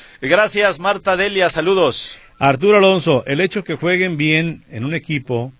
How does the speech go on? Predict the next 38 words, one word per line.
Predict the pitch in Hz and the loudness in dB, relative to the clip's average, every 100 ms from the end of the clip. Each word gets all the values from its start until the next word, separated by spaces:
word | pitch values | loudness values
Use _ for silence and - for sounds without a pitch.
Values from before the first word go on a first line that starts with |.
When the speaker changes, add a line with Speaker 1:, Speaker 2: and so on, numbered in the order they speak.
| - | -12
Speaker 2:
no | 104 | -6
garantiza | 147 147 - 110 147 | -4 -4 -6 -8 -8
que | 135 101 | -10 -14
funcione | - 85 - 113 135 | -16 -14 -10 -6 -6
en | 127 | -6
selección | 113 90 - 82 | -8 -10 -14 -16
nacional. | 85 110 147 170 | -12 -6 -2 -2
Speaker 1:
Sí, | 143 147 170 | -2 -4 -4
de | 185 | -6
acuerdo. | 113 107 92 | -6 -8 -4
Speaker 2:
Hasta | 107 92 113 | -4 -2 2
Hugo | 165 185 160 | 2 0 -2
Sánchez | 151 143 156 - | -2 -2 -6 -8
quedó | 110 110 | -6 -4
a | |
deber, | 123 127 165 143 - | -2 2 2 0 -6
siendo | 110 113 143 | -10 -8 -8
figura | 113 95 123 | -8 -6 -4
del | 113 | -4
Real | 85 | -6
Madrid. | 104 120 147 | -6 -6 -6
Tienes | 139 156 | -6 -8
toda | - 175 | -4 -2
la | 165 | -2
razón, | 151 226 | -2 -6
pero | 220 156 | -4 -4
bueno, | 151 120 - | -4 -8 -14
a-, | 107 - | -16 -6
ellos | 170 | -4
no | 185 | -4
tienen | 196 | -4
la | 165 | -4
culpa. | 117 190 196 139 | -6 -6 -6 -10
Speaker 1:
Sí, | - 190 147 - _ _ _ | -2 -2 -2 -8 _ _ _
totalmente | - 175 220 240 233 | -4 -2 -2 -2 2
de | 247 | 2
Speaker 2:
Ahí | 147 | 4
Speaker 1:
acuerdo. | 233 175 | 4 4